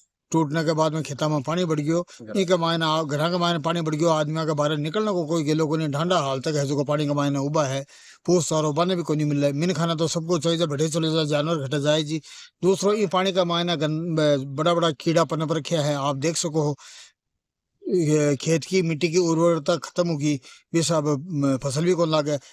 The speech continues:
ए, जगी सब्जियां अठिन देखो आप जगी लाग रखी है, ए, बिना दवाई के सब्जियां हैं, ये गंदा पानी से सब्जियां काल ने आप तोड़ ले जाओ, घरा बनाओ तो हम बास आवे। इन्हें तो खुद खास खाना बाजार में बेच खा, क्यों जहर है, वो तो जहर हो गयो,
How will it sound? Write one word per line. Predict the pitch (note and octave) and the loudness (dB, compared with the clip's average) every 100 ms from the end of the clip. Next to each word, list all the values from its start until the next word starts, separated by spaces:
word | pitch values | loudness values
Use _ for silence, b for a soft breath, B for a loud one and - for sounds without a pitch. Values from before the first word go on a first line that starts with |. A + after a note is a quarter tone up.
| B | B
ए, | G#3 F#3+ | -2 0
जगी | E3 F3 | 2 0
सब्जियां | D#3+ D3 F#3 E3 | 0 0 0 0
अठिन | F3 | 0
देखो | F3 D#3+ | 0 2
आप | E3 D#3 | 2 2
जगी | D3+ D3+ | 0 0
लाग | D3 D3+ | 2 0
रखी | F3+ A3 E3+ | -2 2 0
है, | B2 B B B G3+ | 0 B B B 0
ए, | |
बिना | E3 E3+ G3 | 2 2 2
दवाई | F3 F3 G3 | 4 4 4
के | A#3 | 2
सब्जियां | - E3+ D3 F3 | -2 -2 2 2
हैं, | D#3 C#3+ - B B | 2 -2 -4 B B
ये | F3 F#3 | 0 2
गंदा | D#3 D#3 E3 F3 | 2 2 4 2
पानी | - F3 F3+ E3+ | 2 -2 0 -2
से | F3 F3 F3 | 2 4 4
सब्जियां | - D#3 B2+ C3+ E3 E3+ D#3 C#3+ | 0 -4 -6 0 2 2 0 -2
काल | D#3+ D#3+ | 0 0
ने | D#3+ D3 - | 0 -2 -4
आप | D3+ D3 D3+ | -2 -2 0
तोड़ | D3+ D3+ | 0 0
ले | C3+ | -4
जाओ, | C3 E3 D3+ A#2 B B C#3+ | 0 2 2 -2 B B -2
घरा | D3+ D#3+ | 0 2
बनाओ | D3 D#3 | 2 0
तो | D3+ | 2
हम | D3 C#3 | 0 0
बास | C3+ D3+ C3 B2 | 0 0 -2 -8
आवे। | A#2+ - b b - | -14 -18 b b -4
इन्हें | D#3 D3 | -2 0
तो | E3+ | 0
खुद | - G3+ | 2 0
खास | D#3 E3+ E3+ | 2 -2 0
खाना | F#3 F3 | -2 -2
बाजार | D3+ C#3+ D3+ | -2 0 0
में | D3+ C#3 | 0 -2
बेच | C3+ - | -4 -6
खा, | C3 | -6
क्यों | C#3 G3 | -2 0
जहर | D3+ E3+ | 0 0
है, | G3+ | 2
वो | G#3+ G#3 | 0 0
तो | G3+ | 2
जहर | E3 A3 | 4 4
हो | A#3+ | 2
गयो, | B3+ | 0